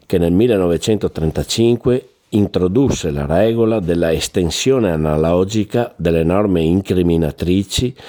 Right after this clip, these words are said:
sulla base del sano sentimento del popolo tedesco. Il principio di legalità assume tre aspetti.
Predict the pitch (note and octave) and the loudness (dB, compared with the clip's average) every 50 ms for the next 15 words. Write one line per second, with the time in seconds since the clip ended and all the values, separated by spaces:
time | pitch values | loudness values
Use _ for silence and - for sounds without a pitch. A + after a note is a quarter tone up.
0 | - - - - - - - - - - G#2 F2+ F2 D#2 D2 D2+ D#2+ D2+ D2+ D#2+ | -18 -18 -18 -18 -14 -10 -6 -4 -2 0 2 2 2 0 0 0 -2 0 0 -2
1 | E2 - D3 C#3 G#2+ F#2 D#2 C#2+ - - - - G2 F#2 G2 G2+ A2 A#2+ A2+ - | 0 0 0 0 0 -2 -2 -2 -4 -4 -2 0 0 0 2 2 2 0 -2 -2
2 | - G#2 F#2 E2+ - - A#2 G#2 F2+ D#2+ D#2 D2 - - E2+ E2 D#2 F2 G2 F#2 | -2 -2 -2 0 0 0 0 2 2 0 0 -2 -4 -4 -4 -4 -2 -2 -2 -2
3 | - - D2 C2+ - D#2+ C#2+ C#2 - - D2 C2 B1+ B1 A#1+ A#1 - - - - | -2 -4 -6 -6 -4 -4 -6 -6 -6 -6 -6 -6 -4 -6 -6 -8 -10 -12 -14 -16
4 | A#1+ - - - _ _ _ _ _ _ - - - - F#2+ E2 G2 G#2 G#2 G2 | -16 -18 -18 -20 _ _ _ _ _ _ -18 -10 -6 -4 -4 0 0 0 0 2
5 | - D3+ C#3+ D3 C3+ G2 F#2 F2+ F2 E2+ E2 D#2+ D#2+ D#2+ D#2 D2 - E2+ F#2 G#2+ | 0 0 0 0 0 2 2 2 2 2 2 2 0 0 -2 -2 -2 -2 0 0
6 | B2+ B2 - - - G2+ F#2 F#2 E2 - - F2 E2 D#2 - - - - B1+ - | 0 -2 -4 -4 -2 0 0 0 0 -2 -2 -4 -2 -4 -4 -8 -6 -6 -6 -6
7 | - _ - - - | -8 _ -16 -16 -16